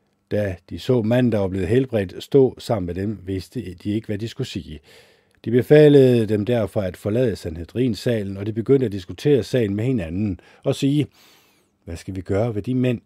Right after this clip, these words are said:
Det er jo en kendsgerning, at de har udført et bemærkelsesværdigt mirakel, og at alle Jerusalems indbyggere kender til det, og vi kan ikke benægte det. Lad os true dem og sige, at de ikke mere må tale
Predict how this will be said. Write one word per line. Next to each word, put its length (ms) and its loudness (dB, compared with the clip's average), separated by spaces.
Det 120 4
er 40 6
jo 120 6
en 120 -2
kendsgerning, 640 0
at 180 -8
de 260 -6
har 360 -8
udført 500 -2
et 200 -12
bemærkelsesværdigt 880 -6
mirakel, 480 -2
og 80 -4
at 60 -4
alle 360 4
Jerusalems 480 -2
indbyggere 460 -4
kender 400 -4
til 220 -6
det, 120 -12
og 120 -6
vi 80 0
kan 100 4
ikke 140 2
benægte 400 -6
det. 120 -16
Lad 140 0
os 140 2
true 320 4
dem 180 6
og 100 0
sige, 300 2
at 120 -2
de 140 0
ikke 360 2
mere 320 0
må 100 -4
tale 480 -2